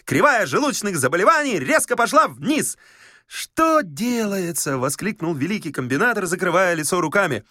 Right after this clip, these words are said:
«Вы ещё ничего не видели», — сказал заведующий музеем, застенчиво смеясь. «Едем на фабрику-кухню обедать». Они уселись в линейку под полотняным навесом с фестонами, обшитыми синей каймой,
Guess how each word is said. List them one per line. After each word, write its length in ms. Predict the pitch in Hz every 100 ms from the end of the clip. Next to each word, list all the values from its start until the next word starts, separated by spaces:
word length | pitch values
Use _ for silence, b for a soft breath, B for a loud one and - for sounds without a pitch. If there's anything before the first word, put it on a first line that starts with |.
| B B B
«Вы 120 | 135
ещё 220 | 214 214
ничего 320 | 233 214 226 247
не 100 | 233
видели», — 400 | 277 226 196 147
сказал 340 | - 180 196
заведующий 440 | 139 226 202 190
музеем, 360 | 180 185 226 180
застенчиво 600 | 147 196 - 214 190 190
смеясь. 440 | - 185 240 151 - B B
«Едем 540 | 104 104 339 262 240
на 100 | 226
фабрику-кухню 960 | 233 240 196 220 220 240 170 180 202 -
обедать». 560 | 139 254 196 123 - - _ _ _ _ -
Они 180 | 123
уселись 400 | 180 143 196 151
в 60 | 113
линейку 420 | 131 214 208 147
под 160 | 139 139
полотняным 480 | 135 151 220 175 147
навесом 400 | 156 269 233 214
с 80 |
фестонами, 680 | - 220 214 - 233 214 196
обшитыми 460 | 185 - 226 185 190
синей 300 | 208 202 190
каймой, 480 | 190 190 214 170